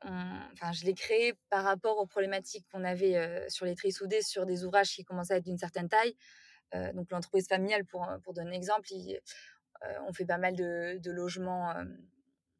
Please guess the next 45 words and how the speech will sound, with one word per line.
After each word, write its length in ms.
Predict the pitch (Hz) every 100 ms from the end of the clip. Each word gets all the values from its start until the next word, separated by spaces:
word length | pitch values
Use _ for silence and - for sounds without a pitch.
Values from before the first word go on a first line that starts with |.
| _ _
on 60 | 175
fait 120 | 170
pas 100 | 175
mal 140 | 165 170
de 80 |
logements, 640 | 175 180 190 214 214 220 214 - - - 190
des 80 | 190
châteaux 320 | 190 190 208
aussi 200 | 196 214
dans 140 | 196 185
le 60 |
Bordelais, 460 | 196 196 214 233 233
donc 180 | 196 175
plutôt 240 | - 202
des, 340 | 185 180 180 - - - - _
heu, 180 | 190 185
des 100 | 175
grandes 220 | 170 175 175
structures, 380 | - 185 220 202
voilà, 220 | 170 165
pas, 160 | - - -
pas 100 | 185
trop 180 | - 185
de 100 | 185
maisons 240 | 180 175
individuelles 460 | 175 170 180 190 185
aujourd'hui, 380 | 180 185 196 208
donc 240 | 170 160
heu, 140 | 175 165 - - -
c'était, 400 | - 175 180 170
c'était 240 | 180 170 170
basé 300 | 175 180 196
sur 200 | - 175
des 140 | 175
ouvrages 260 | 175 196 185
qui 80 | 180
avaient 160 | 170
quand 120 | 170
même 160 | 175 175
une 100 | 165
certaine 280 | 175 175 175
quantité 320 | 180 - 190
de 60 | 180
treillis 180 | - 185
soudés. 260 | 175 226